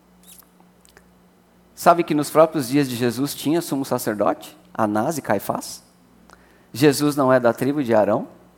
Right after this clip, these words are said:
ele é da tribo de Judá. Pela linhagem natural, ele nem poderia ser considerado um sumo sacerdote. Mas o livro de Hebreus diz que ele não veio da linhagem humana,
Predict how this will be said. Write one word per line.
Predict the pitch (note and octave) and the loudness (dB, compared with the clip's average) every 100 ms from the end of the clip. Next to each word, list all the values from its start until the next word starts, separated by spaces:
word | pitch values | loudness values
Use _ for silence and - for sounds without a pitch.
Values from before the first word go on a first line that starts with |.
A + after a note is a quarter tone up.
| _ | _
ele | - B2 | -4 0
é | A2+ | 0
da | G#2+ | 0
tribo | G#2+ B2 A#2 | -2 -4 -4
de | |
Judá. | G#2+ G#2 F#2+ B2 E3+ - _ - - - | -6 -6 -4 -4 -8 -20 _ -20 -20 -4
Pela | - D#3 C#3 | 4 6 6
linhagem | B2+ A#2+ A#2+ E3 E3+ D#3 | 4 0 2 0 0 2
natural, | C#3 - A#2+ B2+ D3 | 2 2 4 6 4
ele | C3+ | 0
nem | C#3 A3 | 0 -2
poderia | G3+ D3 A#2+ C#3 D3 | -2 0 0 0 -2
ser | - B2 D3+ | -2 -4 -2
considerado | C3+ B2+ A2 A2 C#3+ | -6 -2 0 2 0
um | |
sumo | C3 B2 A#2 | -4 -6 -4
sacerdote. | G#2 G2+ F2+ F2 G#2 - - - - - | -4 -4 -4 -2 -2 -4 -18 -20 -20 -8
Mas | - A2+ | 0 2
o | B2 | 2
livro | C3+ | 0
de | B2 | 0
Hebreus | A#2 A#2 C3+ | 0 0 0
diz | A2 C3+ | -2 -4
que | - | -2
ele | C3+ C3 | -2 0
não | D3 G3 | 0 0
veio | A#2 C#3+ D3+ | 0 0 2
da | A#2+ | 2
linhagem | A2+ A2+ A#2 A2+ | 2 0 -2 -4
humana, | G#2 G2+ G#2+ A#2 | -4 -2 -2 -4